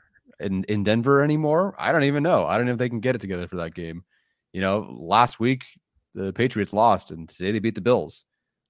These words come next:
Could they travel to Foxborough in December on a short week and beat the, the, the Patriots? In Foxborough? I don't really know anymore. Uh, Baltimore, Green Bay, uh, not Green Bay, excuse me, Detroit. I,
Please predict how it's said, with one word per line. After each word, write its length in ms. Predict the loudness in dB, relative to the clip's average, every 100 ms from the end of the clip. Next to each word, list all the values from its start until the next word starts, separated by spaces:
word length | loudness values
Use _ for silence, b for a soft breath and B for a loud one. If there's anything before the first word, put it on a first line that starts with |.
| _
Could 100 | -10
they 160 | -4 -2
travel 220 | 0 0
to 80 | 2
Foxborough 460 | 2 2 0 0 0
in 80 |
December 440 | -2 -4 -2 0 0
on 80 | -2
a 40 |
short 260 | -2 -2 0
week 200 | -2 -4
and 100 | -4
beat 180 | -4
the, 100 | -6
the, 60 | -10 -6 -6 -6
the 240 | -8 -10 -4
Patriots? 520 | -4 -2 -2 -4 -8 _ _ _ -12
In 60 | 0
Foxborough? 680 | 2 2 2 2 0 -2
I 260 | -6 -4 -2
don't 180 | 0 0
really 200 | 2 2
know 160 | 4 4
anymore. 460 | 2 0 -2 -4 _ _ _ _ _ _
Uh, 340 | -4 0 2 0 -6 _ _ -4
Baltimore, 720 | -2 -2 -2 -2 0 -2 -6 _
Green 280 | -10 -8 -4
Bay, 500 | -4 -4 -4 -8 -10 _ _ _ _ _ _ _ -16
uh, 160 | -10
not 140 | -8 -8
Green 120 | -10
Bay, 80 | -12
excuse 200 | -12 -12
me, 160 | -12 -12
Detroit. 520 | -10 -4 -2 -2 -6 _ _ _ _ _ _ _ _ _ _ b b b b _ _ _ _ _ _ -18
I, 320 | -18 _ -12